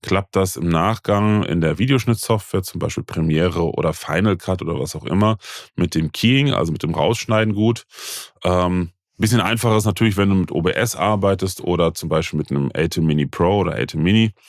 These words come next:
Da, äh, kann man das Ganze live testen. Die Keyer im atem Mini sind auch schon recht gut.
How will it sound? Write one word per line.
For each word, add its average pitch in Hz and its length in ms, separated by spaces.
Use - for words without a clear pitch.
Da, 85 260
äh, 80 220
kann - 180
man 87 100
das 76 160
Ganze 71 260
live 65 280
testen. 101 440
Die 82 320
Keyer 107 380
im 82 140
atem 80 340
Mini 85 160
sind 78 160
auch - 120
schon - 160
recht - 180
gut. 147 260